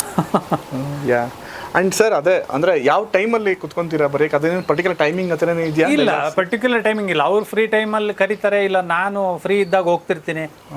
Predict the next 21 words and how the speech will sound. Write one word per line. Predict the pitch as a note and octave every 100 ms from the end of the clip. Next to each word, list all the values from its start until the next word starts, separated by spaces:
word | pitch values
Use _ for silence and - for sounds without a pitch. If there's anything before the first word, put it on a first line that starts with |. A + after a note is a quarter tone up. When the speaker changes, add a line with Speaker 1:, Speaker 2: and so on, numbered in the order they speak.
| C3+
Speaker 2:
ಓಕೆ. | - E3+
Speaker 1:
So |
ಚರ್ಚೆಗಳಂತೂ | - F#3+ F#3 B3 A#3 G#3+
ಆಗುತ್ತೆ. | F#3+ D3 B2
"ಏ | A#2+ C3+
ಮಗ, | F3 G3
ಈ | G3 F#3 F#3+ F#3
ಕ್ಯಾರೆಕ್ಟರ್ | F3+ F3 F#3 F3
ಹಿಂಗೆ | F3 G3
ಬರಬೇಕು, | F3+ D#3+ E3+ F#3
Speaker 2:
ಹಾ. | G3 - - B2 A2+ A#2+ D3
Speaker 1:
ಆ, | D#3 D#3
ಮತ್ತೆ | D#3 D#3+ E3+
ನೋಡು, | E3+ F3 F#3 E3+ E3 D#3
ಈ, | D3 D3 D3 D#3+
ಇದು | D#3 D#3 D3 C#3+
ಅವು, | D3 E3+ E3
ಆ | C#3+ E3+
ಭಾಷೆ | E3+ F3 F3 F3+
ಸ್ವಲ್ಪ | F3 E3 E3
ಹಿಡಿಬೇಕು | D3+ D3+ D3 C3 B2